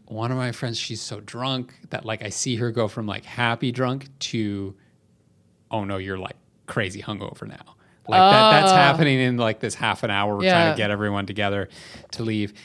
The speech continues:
Speaker 1: And then all of a sudden, uh, we go to get our coats. 'Cause again, January, February in, uh, Canada.
Speaker 2: Mm-hmm.
Speaker 1: Uh, and wouldn't you know it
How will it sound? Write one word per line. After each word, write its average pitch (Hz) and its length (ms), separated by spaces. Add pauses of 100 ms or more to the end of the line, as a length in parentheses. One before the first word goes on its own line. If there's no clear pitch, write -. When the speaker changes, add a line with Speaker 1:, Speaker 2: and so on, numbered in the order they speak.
(160)
Speaker 1:
And 127 120
then 127 160
all 127 180
of 143 60
a 139 40
sudden, 147 580
uh, 117 260
we 117 80
go 123 160
to 123 60
get 117 180
our 107 80
coats. 190 440
'Cause 117 200
again, 120 340 (120)
January, 117 460
February 110 580
in, 104 260 (120)
uh, 95 260
Canada. 101 580
Speaker 2:
Mm-hmm. 190 560
Speaker 1:
Uh, 110 420 (160)
and 135 460 (460)
wouldn't 143 320
you 185 60
know 120 220
it - 140